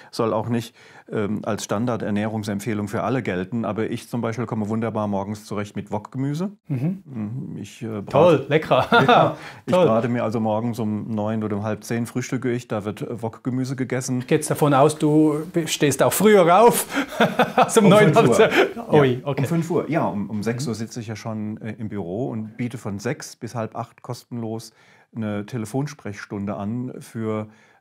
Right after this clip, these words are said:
Speaker 1: äh, Interessenten ohne Termin. Die können einfach anrufen.
Speaker 2: Aha, super.
Speaker 1: Zum
Speaker 2: Okay,
Speaker 1: ja.
Speaker 2: also ich habe sie schon ein einziges Mal, äh, nicht sofort getrunken, sondern eine halbe Stunde stehen gelassen und nachher war diese flüssige natürlich nicht mehr flüssig, <laughs> sondern es war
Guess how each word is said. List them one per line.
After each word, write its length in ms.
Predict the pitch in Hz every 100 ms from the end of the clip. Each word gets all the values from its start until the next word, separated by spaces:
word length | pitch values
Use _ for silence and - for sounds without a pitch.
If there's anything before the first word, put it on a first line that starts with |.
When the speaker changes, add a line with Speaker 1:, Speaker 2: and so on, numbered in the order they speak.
| -
Speaker 1:
äh, 240 | 104 104
Interessenten 640 | - 107 120 117 110 117 117
ohne 240 | 135 127
Termin. 400 | 143 135 110 87
Die 80 | 107
können 180 | 147 131
einfach 240 | 113 123
anrufen. 420 | 110 92 95 - 90
Speaker 2:
Aha, 460 | 185 220 131 247 -
super. 380 | - 165 143 - - -
Speaker 1:
Zum 80 | 151
Speaker 2:
Okay, 220 | 156 123
Speaker 1:
ja. 180 | - 185
Speaker 2:
also 300 | 185 202 202 _ _ _
ich 200 | 208 -
habe 160 | 226 -
sie 100 | 226
schon 120 | 208
ein 280 | 190 233 226
einziges 400 | 220 - 220 196
Mal, 280 | 180 190 190
äh, 180 | 160 165
nicht 360 | 175 208 -
sofort 400 | 175 175 226 220
getrunken, 520 | 226 - 202 202 214
sondern 300 | 190 180 170
eine 80 | 165
halbe 220 | 151 170
Stunde 340 | - 175 175 160
stehen 320 | - 156 202
gelassen 500 | 208 185 170 - 190
und 100 | 160
nachher 260 | 156 151 151
war 140 | 147
diese 260 | 160 156 160
flüssige 640 | - 160 - 156 151 151
natürlich 340 | 147 135 151 151
nicht 220 | 160 -
mehr 100 | 180
flüssig, 480 | 175 175 - 277 -
<laughs> 40 |
sondern 240 | - 240 180
es 140 | 151
war 160 | 147